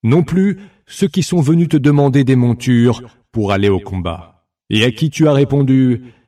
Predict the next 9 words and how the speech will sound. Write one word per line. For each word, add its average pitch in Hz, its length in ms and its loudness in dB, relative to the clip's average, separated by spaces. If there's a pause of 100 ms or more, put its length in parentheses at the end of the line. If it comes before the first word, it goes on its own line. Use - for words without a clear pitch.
(240)
Je 117 180 0
ne 160 140 4
trouve 156 340 -2
rien 160 380 2
sur - 280 -2
quoi 160 260 0
vous 151 160 -2
puissiez 131 400 -2
monter. » 101 400 -8